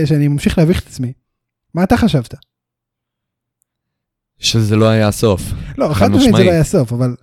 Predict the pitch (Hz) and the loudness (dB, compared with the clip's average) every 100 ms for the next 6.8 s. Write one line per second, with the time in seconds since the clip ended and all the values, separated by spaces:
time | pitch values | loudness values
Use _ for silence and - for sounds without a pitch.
0 | _ _ _ - 123 110 110 117 - 113 | _ _ _ 0 2 2 4 4 4 4
1 | 113 180 214 214 139 180 202 196 196 151 | 4 4 4 4 4 4 4 4 4 2
2 | 92 - 151 180 262 269 226 160 139 143 | 0 -2 -2 0 0 0 0 0 -2 -2
3 | 151 139 147 208 220 - 208 180 160 165 | -2 -2 -4 0 0 0 2 2 2 2
4 | 151 135 135 147 147 147 139 135 170 127 | 0 0 0 0 0 0 0 0 0 -2
5 | _ _ _ 156 180 170 185 180 190 151 | _ _ _ 0 2 2 2 2 0 0
6 | - 139 156 147 131 147 151 | 0 0 0 0 -2 0 0